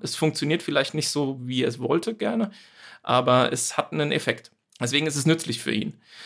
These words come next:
Jetzt habe ich schon gesagt, militärische Ziele gibt's eigentlich gar nicht. Also wäre die Frage, pff, was will er damit erreichen? Und ihm ist sehr klar, das hat jetzt auch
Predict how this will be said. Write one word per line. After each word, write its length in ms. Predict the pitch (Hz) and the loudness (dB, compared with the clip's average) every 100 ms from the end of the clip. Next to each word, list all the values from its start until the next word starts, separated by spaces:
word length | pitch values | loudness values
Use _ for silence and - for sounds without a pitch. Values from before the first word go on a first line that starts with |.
| - - | -18 -12
Jetzt 240 | - 147 165 | -2 0 0
habe 120 | 156 | 0
ich 60 | |
schon 120 | 165 147 | 0 2
gesagt, 320 | 143 147 151 | 2 2 2
militärische 440 | 135 123 139 123 | 2 4 2 2
Ziele 180 | 123 110 | 2 2
gibt's 220 | 120 - | 2 2
eigentlich 280 | 165 185 190 | 0 0 -2
gar 160 | 214 208 | 0 2
nicht. 220 | 220 - | 0 0
Also 160 | 135 | 2
wäre 160 | 131 131 | 2 0
die 60 | 120 | 0
Frage, 400 | 127 127 123 120 | 0 2 2 -2
pff, 360 | - - - _ _ _ _ | -8 -10 -14 _ _ _ _
was 360 | 131 131 - | -2 0 2
will 100 | 147 | 4
er 80 | 135 | 6
damit 240 | 120 120 | 4 4
erreichen? 540 | - - - 156 254 - _ - - - - | 0 -2 -2 -2 -4 -10 _ -20 -20 -2 4
Und 180 | 175 | 4
ihm 140 | 160 160 | 4 0
ist 180 | 143 - | 0 2
sehr 160 | 127 | 2
klar, 300 | - 123 151 | 2 2 2
das 120 | 165 | 2
hat 140 | 127 117 | -2 0
jetzt 160 | 110 | 0
auch 240 | - 101 | 0 -4